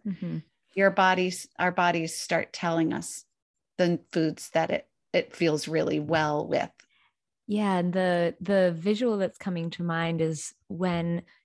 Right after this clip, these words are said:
Speaker 1: you are clean fasting, it's almost like your body becomes this empty container where there's space for you to really hear what it's asking for. You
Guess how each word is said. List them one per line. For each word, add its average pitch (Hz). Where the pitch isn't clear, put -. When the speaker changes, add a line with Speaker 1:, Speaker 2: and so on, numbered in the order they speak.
Speaker 1:
you 175
are 180
clean 160
fasting, 143
it's -
almost 180
like 180
your 165
body 160
becomes 160
this -
empty 180
container 160
where 147
there's 156
space -
for -
you 165
to 151
really 147
hear 151
what 143
it's -
asking -
for. -
You -